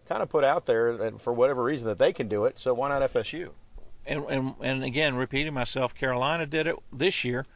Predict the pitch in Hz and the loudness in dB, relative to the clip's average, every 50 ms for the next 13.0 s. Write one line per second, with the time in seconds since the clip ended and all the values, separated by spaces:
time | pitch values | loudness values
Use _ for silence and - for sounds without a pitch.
0 | - - - - 127 131 131 127 120 117 120 113 - - 120 98 - - 117 104 | -20 -10 -2 0 2 2 4 4 4 4 4 2 0 -2 -4 -4 -6 -6 -6 -8
1 | 95 - - - - - - - - 147 143 151 - 147 139 135 135 151 202 240 | -8 -10 -14 -16 -16 -18 -18 -8 -4 -4 -4 -4 -4 -4 -4 -2 0 0 2 2
2 | 233 202 165 143 - - - - - - - 156 185 196 214 202 180 151 - 185 | 0 0 -2 -6 -12 -20 -20 -20 -18 -12 -8 -6 -2 0 0 -2 -2 0 2 2
3 | 180 170 - - - 156 147 - - 156 165 - 180 - - 175 160 151 143 151 | 2 2 0 -4 -4 -4 -2 0 0 -2 -2 -2 -4 -4 -4 -2 -2 0 2 0
4 | - - - - - 143 143 156 - - 156 151 147 143 139 135 - - 147 147 | 0 0 -2 -4 -4 -4 -4 -4 -6 -6 -6 -6 -4 -6 -4 2 4 4 4 4
5 | - - - 151 - - 151 151 - - - - - - - - - _ _ 175 | 0 -4 -4 -4 -2 -2 -2 -6 -8 -14 -20 -20 -20 -20 -20 -20 -20 _ _ 0
6 | 170 165 156 151 196 220 190 160 170 180 - - 147 156 170 165 - - 147 147 | 2 2 4 4 4 4 4 2 0 -2 0 -2 -2 -2 -2 -4 -4 -4 -2 0
7 | 156 143 117 110 - - - 87 87 107 131 120 120 120 117 120 123 123 123 123 | 0 0 -2 -4 -4 -6 -8 -10 -10 -8 -6 -6 -4 -4 -4 -4 -4 -2 -2 -2
8 | 123 120 113 - - - - - - - 147 147 151 147 143 151 147 147 135 131 | -2 -2 -4 -8 -14 -20 -20 -20 -16 -14 -14 -12 -12 -12 -12 -12 -12 -10 -10 -10
9 | 123 127 - - 147 143 135 135 135 135 131 - - 131 127 123 117 123 127 123 | -10 -8 -6 -4 -2 -2 0 0 0 -2 -2 -2 -4 -4 -4 -2 0 0 -2 -2
10 | - 131 131 123 113 117 120 - - 139 131 123 127 120 - - - 123 120 120 | -2 -2 -4 -2 -2 -4 -4 -4 -4 -4 -2 -2 -4 -4 -4 -4 -2 -2 0 0
11 | 120 120 120 117 - - - - - - - - - - - - - 120 120 - | 0 -2 -2 -4 -6 -10 -12 -14 -14 -16 -20 -20 -20 -14 -4 -2 0 0 0 -2
12 | - - 135 127 - - 120 107 - - 123 117 117 - - 123 117 113 113 | -2 -4 -4 -4 -2 -4 -4 -4 -4 -4 -4 -4 -4 -4 -6 -6 -6 -6 -8